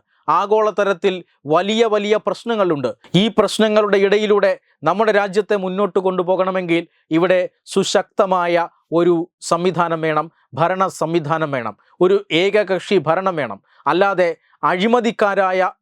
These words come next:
മുന്നണികളെ, അ, ഇന്ത്യ മുന്നണിയെ അദ്ദേഹം വലിച്ചു കീറി എന്ന് തന്നെ പറയാം. കോൺഗ്രസും കോൺഗ്രസിനോടൊപ്പം നിൽക്കുന്നതും പല അഴിമതി കേസുകളിൽ പെട്ടിട്ടുള്ള നേതാക്കളുടെ പാർട്ടികളാണ്.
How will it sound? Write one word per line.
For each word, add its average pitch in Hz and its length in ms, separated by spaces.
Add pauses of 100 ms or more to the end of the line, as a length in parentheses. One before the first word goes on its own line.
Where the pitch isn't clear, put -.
(100)
മുന്നണികളെ, 165 540 (240)
അ, 160 160
ഇന്ത്യ 202 280
മുന്നണിയെ 208 500
അദ്ദേഹം 190 340 (280)
വലിച്ചു 208 360
കീറി 220 380
എന്ന് 185 160
തന്നെ 175 300
പറയാം. 131 240 (260)
കോൺഗ്രസും 208 540 (280)
കോൺഗ്രസിനോടൊപ്പം 208 920
നിൽക്കുന്നതും 202 520 (300)
പല 190 180 (160)
അഴിമതി 202 440
കേസുകളിൽ 196 600
പെട്ടിട്ടുള്ള 185 500 (380)
നേതാക്കളുടെ 190 720 (100)
പാർട്ടികളാണ്. 170 600